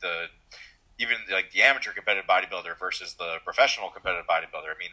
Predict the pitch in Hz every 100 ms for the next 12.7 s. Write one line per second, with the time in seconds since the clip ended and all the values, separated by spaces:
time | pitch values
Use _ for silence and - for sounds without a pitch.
0 | - 85 - - - - _ - 87 92
1 | 143 - 104 - 107 - - - 90 95
2 | 87 98 92 82 - 87 95 92 85 80
3 | 78 82 90 82 80 78 - - 82 -
4 | - 90 82 - _ - 101 87 82 -
5 | 85 104 110 - - - - - _ -
6 | 98 95 - _ _ 98 127 156 139 -
7 | 107 98 92 76 73 - - 101 92 95
8 | 160 151 147 143 123 139 135 - 123 117
9 | 104 104 92 85 98 107 104 - 101 95
10 | 92 82 80 - - - 101 101 104 -
11 | - - - 101 95 95 95 92 95 92
12 | 95 - 92 92 143 -